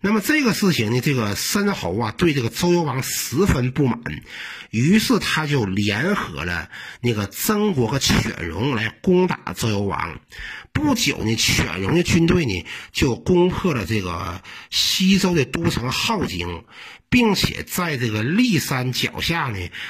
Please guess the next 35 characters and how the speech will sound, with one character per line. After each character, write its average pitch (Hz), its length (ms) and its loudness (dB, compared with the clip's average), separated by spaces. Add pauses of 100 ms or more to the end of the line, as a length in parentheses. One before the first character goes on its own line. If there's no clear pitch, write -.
(120)
就 127 220 2
杀 170 560 0
死 - 160 -8
了 78 180 -8
周 - 220 -2
幽 107 140 2
王。 82 400 -2
这 127 100 -4
个 127 80 -2
褒 196 340 -2
姒 214 300 2
呢， 131 80 2
也 82 200 -6
失 - 340 -2
踪 110 220 0
了。 113 140 -2 (1120)
那 220 80 4
么， 233 160 2 (360)
那 254 100 2
么 277 100 2
当 262 360 -2
时 190 120 0
这 233 80 4
个 220 80 4
犬 98 440 0
戎 151 160 0
杀 220 440 -2
死 78 200 -8
周 180 180 0
幽 196 180 4
王 120 280 -2
的 190 100 4
时 - 140 -6
候 82 180 -4
啊， 69 240 -6